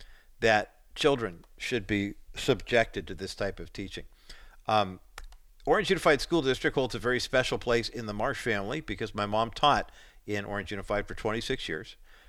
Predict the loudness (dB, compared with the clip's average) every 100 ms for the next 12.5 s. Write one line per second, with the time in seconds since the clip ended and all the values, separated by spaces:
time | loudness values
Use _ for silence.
0 | -14 -12 2 4 4 2 -2 0 0 0
1 | 0 0 -4 -4 -8 -4 -2 -2 -4 -8
2 | -8 -8 -10 -14 -6 -4 -4 -4 -2 -2
3 | -2 -4 -4 -6 -4 4 4 4 0 -10
4 | -20 -14 2 2 4 2 0 4 4 4
5 | -2 -4 0 2 4 6 6 4 -2 -2
6 | -4 -6 -10 -6 -4 -4 -6 -6 2 4
7 | 4 2 4 4 2 -2 -2 -4 -8 -16
8 | -8 -6 -6 -8 -4 0 0 -4 0 0
9 | 2 -2 -4 -8 -8 -10 -10 -16 -20 -20
10 | -20 -20 -20 -20 -20 -20 _ 2 4 2
11 | -2 0 2 4 4 6 4 4 0 4
12 | 4 4 2 -2 -4